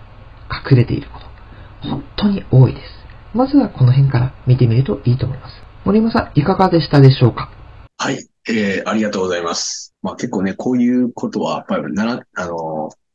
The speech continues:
Speaker 2: 悩んじゃうんで、<laughs> あの、この相談自体もやっぱり結構お気持ちはわかるんですけど、なかなかね、自分で判断でき、できない時とかは、やっぱり結構、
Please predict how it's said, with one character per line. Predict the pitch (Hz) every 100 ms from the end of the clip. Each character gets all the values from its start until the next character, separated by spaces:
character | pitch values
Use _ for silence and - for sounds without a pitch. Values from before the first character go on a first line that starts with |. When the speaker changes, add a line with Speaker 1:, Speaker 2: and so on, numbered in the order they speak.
| -
Speaker 2:
悩 | 107 120
ん | 120
じ | 120
ゃ |
う |
ん | 90
で、 | 76 73 71 _ - - - 71
<laughs> | - _ - _
あ | - -
の、 | 80 80 80 -
こ | 104
の | 101
相 | 127 123
談 | 127
自 | 123 117
体 | 87
も |
や | 78
っ | -
ぱ | 82
り | 80 -
結 | 104 -
構 | 76 78 - _ - -
お |
気 | 117
持 | 113
ち | 104
は | 95
わ | 92
か | 92
る | 87
ん |
で | 78
す | -
け | 73
ど、 | 73 73 _ _
な | 107
か | 107
な | 101 90
か | 95
ね、 | 95 -
自 | - 104
分 |
で | 104
判 | 101 107
断 | 87 85
で | 110
き、 | - - 107
で | 107
き | 104
な | 98
い | 78
時 | 82 -
と | 80
か | 73
は、 | 71 - -
や |
っ | 80
ぱ | 82
り | 80
結 | 80 -
構、 | 80 78